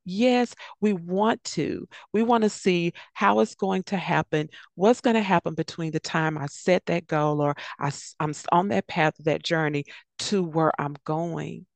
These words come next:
But often it's all about taking that first step and then you take the next. And I always talk about that if you imagine a staircase. And we actually talked about that in,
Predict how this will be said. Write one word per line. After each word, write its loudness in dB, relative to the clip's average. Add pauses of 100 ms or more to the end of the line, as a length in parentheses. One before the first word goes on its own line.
(720)
But 4
often 0
it's -4
all 2
about -2
taking -4
that -6
first -6
step -2
and -6
then -6
you -10
take -6
the -4
next. -6
And -2
I -2
always -2
talk -2
about -4
that -2 (260)
if 0
you 2
imagine 0
a -4
staircase. -6 (1120)
And 6
we 4
actually 0
talked -2
about 0
that 2
in, -4